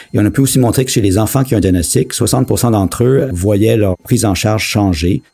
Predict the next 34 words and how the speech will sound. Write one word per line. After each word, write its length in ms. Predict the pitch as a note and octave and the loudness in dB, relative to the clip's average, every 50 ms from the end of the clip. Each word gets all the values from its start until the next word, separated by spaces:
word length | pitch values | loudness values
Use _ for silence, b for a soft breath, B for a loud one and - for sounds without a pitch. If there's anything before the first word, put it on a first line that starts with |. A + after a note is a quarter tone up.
| _ _ | _ _
Ça 200 | - - G2+ F#2 | -6 -4 -4 -4
pouvait 200 | - - G#2+ G#2 | -2 -2 -2 -2
se 60 | - | -2
traduire 340 | - G2 F2 E2 G2+ G2+ - | -2 -2 -2 0 0 -2 -2
par 180 | - F2 E2+ | -2 -4 -2
un 120 | F#2+ F#2 F2 | -2 -2 -2
changement 480 | - - G2+ F#2+ - - G#2 G2+ G2+ F#2 | -2 -2 -2 -2 0 0 0 0 0 0
dans 200 | - E2 E2 E2 | 0 -2 -2 -2
le 100 | F2 E2+ | -2 -2
plan 220 | D#2 - G2+ G#2+ A2 | -2 -2 -2 -2 0
d'investigation, 1080 | G#2+ F#2 F#2 F2+ - - - E2 E2 E2 - - A#2 A#2+ A#2+ B2 B2 B2 B2 B2 A2+ | 0 0 0 -2 -2 -4 -4 -4 -4 -4 -2 -2 0 0 2 2 2 2 0 0 -2
dans 480 | G#2 F#2+ F2+ F2+ F#2+ F2+ F2 F2+ F2+ F#2 F2+ | -4 -6 -6 -4 -4 -2 -2 0 -2 -2 -2
l'administration 560 | F#2 G2 G#2+ A2 G#2 - - G2 F#2+ - G#2+ | 0 0 2 2 0 0 -2 -2 -2 0 0
des 80 | G2 G2 | 0 2
médicaments 840 | F#2 F2+ E2 - - G2 E2+ F2+ F#2 G2+ G#2+ A#2+ A#2+ A2 F2+ - - - | 2 0 0 -2 -2 0 0 2 2 2 0 0 0 0 -2 -4 -2 0
ou 80 | D3+ | 2
dans 160 | D#3 D3 B2+ | 2 2 2
la 100 | A#2+ A2 | 2 0
prise 220 | - - B2 A2 G2+ | 0 -2 -2 0 0
en 80 | G2 | 0
charge 240 | F#2 - G2+ G2 F#2+ | 0 0 -2 -2 -2
plus 140 | - - F#2 | -4 -2 -2
globale 320 | F#2+ F2+ E2 F#2 F#2 F#2 | 0 0 0 0 0 0
de 80 | F2+ F2 | 0 0
l'enfant 420 | E2+ E2 E2 D2+ - - F#2 F#2+ | -2 -2 -4 -4 -4 -4 -2 -2
et 80 | G2 F#2 | 0 0
les 140 | E2+ E2 E2 | 0 0 0
niveaux 300 | E2+ F2+ F2+ D#2+ F2+ F2 | 0 0 0 0 -2 -2
de 40 | - | -4
soins 220 | - - F#2 F#2 | -4 -2 -2 -2
qui 160 | E2+ - F2 | -2 -2 -4
lui 100 | D#2+ D2+ | -4 -4
sont 260 | - - F2+ F2+ F2+ E2+ | -4 -4 -2 -2 -2 -2
administrés. 560 | D#2+ E2+ F#2 F#2 F2 E2 - - - E2 D#2+ | 0 0 0 2 0 -2 -4 -8 -10 -12 -12